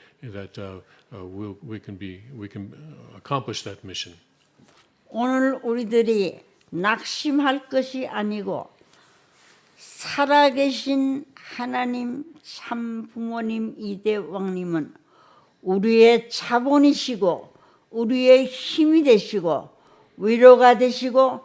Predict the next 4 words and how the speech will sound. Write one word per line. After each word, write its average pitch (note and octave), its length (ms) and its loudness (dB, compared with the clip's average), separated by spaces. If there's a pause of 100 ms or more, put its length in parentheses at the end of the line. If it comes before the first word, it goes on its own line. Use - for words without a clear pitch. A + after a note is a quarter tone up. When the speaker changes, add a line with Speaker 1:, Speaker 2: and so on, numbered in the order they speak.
(220)
Speaker 2:
소망이 D4 800 2
되시고 A#3 680 0 (380)
하기 C4+ 520 -6
때문에 A#3 680 -6